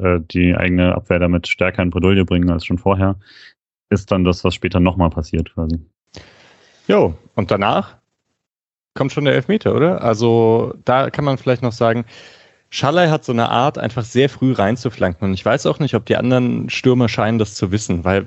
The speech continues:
Speaker 2: wenn Schallei den Ball hat, dann sind sofort auch einfach Spieler im Strafraum, äh, laufen da mit Dynamik rein und die gegnerischen Verteidiger müssen irgendwie zurücklaufen und versuchen, sich da richtig zu positionieren.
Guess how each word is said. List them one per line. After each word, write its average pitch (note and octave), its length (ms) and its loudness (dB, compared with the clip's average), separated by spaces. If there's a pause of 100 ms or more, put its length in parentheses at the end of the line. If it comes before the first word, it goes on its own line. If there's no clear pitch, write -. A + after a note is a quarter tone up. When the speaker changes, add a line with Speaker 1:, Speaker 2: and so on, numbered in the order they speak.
(120)
Speaker 2:
wenn G2 140 0
Schallei B2 320 0
den G#2 180 2
Ball G#2 240 0
hat, B2+ 220 -2
dann G2+ 340 -2 (180)
sind A2 260 0
sofort B2 380 0
auch - 300 -6
einfach G#2+ 300 -4
Spieler A2 280 0
im G2 120 0
Strafraum, A2+ 800 0 (560)
äh, F#2+ 180 0
laufen A2+ 380 2
da A2 100 2
mit G#2+ 140 -4
Dynamik G2 440 -2
rein G2 460 0 (120)
und F#2 520 0
die F#2 180 -4 (120)
gegnerischen G2+ 640 0
Verteidiger F#2+ 920 0 (300)
müssen A2 420 0
irgendwie A2+ 320 2
zurücklaufen G2 640 0
und F2 80 -2
versuchen, G2 420 0
sich F2+ 160 -2
da F#2 100 0
richtig F#2 320 -2
zu - 120 -6
positionieren. F2 680 -4